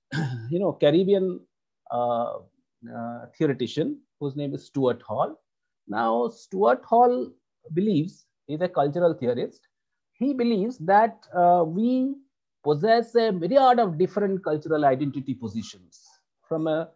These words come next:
multiplicity of sources. That means, you know, we, you know, there is, identity is not something one, you know, it's, it has, it has different, different sources and, uh,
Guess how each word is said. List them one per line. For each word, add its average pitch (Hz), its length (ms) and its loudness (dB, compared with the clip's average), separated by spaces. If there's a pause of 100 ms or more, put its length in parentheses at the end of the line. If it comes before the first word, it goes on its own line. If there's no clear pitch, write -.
(220)
multiplicity 190 960 0
of 123 140 -2
sources. - 720 -10 (600)
That - 120 -8
means, 208 380 -6 (120)
you 185 120 -6
know, 233 360 -6 (100)
we, 208 520 -4 (580)
you 185 80 -8
know, 196 100 -4
there 196 180 -2
is, 175 60 -8
identity 220 500 0
is 226 80 -2
not 226 180 0
something 214 460 0
one, 139 500 2
you 131 140 -6
know, 262 220 -8
it's, - 180 -20
it - 240 -16
has, 196 160 -2
it 185 240 -8
has 196 220 -2
different, 247 500 0
different 202 380 -4
sources - 680 -12 (600)
and, 202 340 2
uh, 202 400 6